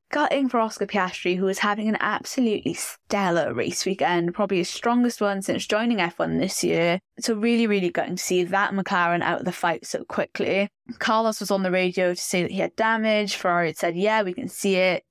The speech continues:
It's about five percent of your aero balance," which is massive. And you could see he was struggling. He was just getting eaten up by the field so, so quickly. Very similar to what happened to Checo Perez in the sprint race. Looking at the other McLaren, though,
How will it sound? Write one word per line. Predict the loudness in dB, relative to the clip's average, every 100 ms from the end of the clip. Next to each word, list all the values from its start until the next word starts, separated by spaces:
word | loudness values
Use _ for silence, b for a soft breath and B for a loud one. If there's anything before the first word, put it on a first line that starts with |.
| -20 -4
It's | -4 0
about | -2 0 0 0
five | -6 -4 0 0 -2
percent | -10 -4 -4 -2
of | -2
your | -2 0
aero | 0 2 0
balance," | 2 2 2 0 -2
which | -4 0
is | 2 2 2 -2 -2
massive. | 2 4 2 0 -2 0
And | 2 2 2
you |
could | 0 -4
see | -2 -2
he | 0 0
was | 0 -2
struggling. | -4 -4 -2 -2 -2 0
He | 2 2
was | 2
just | -2 -2
getting | -2 -2 -4
eaten | -4 -2 0
up | 0 0
by | 0 0
the | -2
field | -2 -2 0
so, | -2 0 0 0
so | 0 -2 -2
quickly. | -2 -4 -2 0 0 -4 -4
Very | 0 2 2 0
similar | -2 0 0
to | 2
what | 0
happened | 2 -2 -2 -6
to |
Checo | -2 -2 -2 -4
Perez | 0 2 4 4 2 -2 -10 _
in | -2 -2
the | -2
sprint | -2 -2 -2 -2
race. | -2 -2 -4 -8 -10 _ -2
Looking | 0 2 2
at | 2
the | 2 2
other | 2 -2
McLaren, | -2 0 2 2 0
though, | 0 0 0 -6